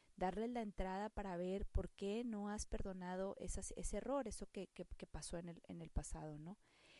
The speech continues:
Y saber y ser muy consciente de que ese error te llevó a ser la persona que eres ahora, en alguna situación. Una vez que le das entrada a ese, a esa idea,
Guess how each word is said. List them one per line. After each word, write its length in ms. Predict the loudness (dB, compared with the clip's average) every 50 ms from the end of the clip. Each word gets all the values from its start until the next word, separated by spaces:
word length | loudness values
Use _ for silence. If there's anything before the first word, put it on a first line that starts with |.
| -20 -14 _ 0
Y 80 | 2
saber 420 | 4 4 4 2 4 4 4 4 4
y 60 | 4
ser 220 | 4 4 2 2
muy 160 | 2 0 0
consciente 800 | 0 0 -2 -2 -2 0 2 2 2 2 0 -2 -2 0 2 2
de 140 | 2 2 0
que 260 | -2 -2 -2 0 0
ese 200 | 0 2 2 2
error 380 | 2 2 2 2 4 2 2 0
te 180 | 0 -2 0 0
llevó 280 | 2 2 2 2 0
a 60 | 0
ser 260 | 0 2 2 2 2 2
la 120 | 0 0
persona 460 | 2 2 2 2 2 0 -2 -2 -4
que 180 | -2 -2 -2 0
eres 240 | 0 0 0 0 0
ahora, 400 | 2 2 2 2 0 0 -2 -6 -8 -10 -12 _
en 140 | -4 -2 -2
alguna 340 | 0 -2 -2 -2 -2 -2 -2
situación. 540 | -4 -6 -6 -6 -8 -8 -6 -6 -6 -8 -8 -10 -14 -18 -20 -20 -20 -20 -20 -20 -20 -20 -20 -12 -6
Una 160 | -2 0 2
vez 160 | 2 2 2 0
que 120 | 0 0
le 120 | 2 2
das 240 | 2 2 0 0 0
entrada 380 | -2 -2 0 0 2 2 2 2
a 40 | 2
ese, 300 | 2 2 2 0 0 -2
a 80 | -2 -2
esa 220 | -2 0 0 0
idea, 640 | 0 -2 -2 0 0 2 2 2 2 2 0 -2